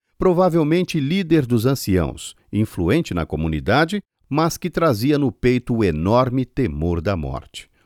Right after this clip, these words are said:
Uma necessidade que, além do que sua influência e religiosidade podiam suprir. Foi sob o peso desse fardo que ele suplicante atirou-se aos pés de Cristo. No trajeto para a casa do líder judaico,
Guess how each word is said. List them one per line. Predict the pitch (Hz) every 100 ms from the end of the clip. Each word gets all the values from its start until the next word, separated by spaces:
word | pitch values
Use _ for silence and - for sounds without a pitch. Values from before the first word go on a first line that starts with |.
| -
Uma | 104 107
necessidade | 95 - 110 - 87 95 135 90
que, | - 92
além | 78 87 143
do | 98
que | - 87
sua | - 123 104
influência | 95 107 82 104 147 - 82
e | 76
religiosidade | 76 95 95 82 85 85 120 123 95 107 127
podiam | - 131 80 78
suprir. | 80 - 110 113 69 62 - _ _ _ _ _
Foi | - - 190
sob | 185 180 151
o | 135
peso | - 160 123
desse | 101 165 175 151
fardo | - 104 110 110 110
que | -
ele | 113 104
suplicante | - - 180 120 - 117 127 -
atirou-se | 139 - 156 90 95 -
aos | 120 -
pés | - 76 71
de | 71
Cristo. | 98 110 71 65 - 53 _ _ _ _
No | - 92
trajeto | 95 82 76 120 - 80
para | 80 71
a |
casa | - 104 98 82
do | 73
líder | 78 117 82 71
judaico, | 127 131 92 92 98 110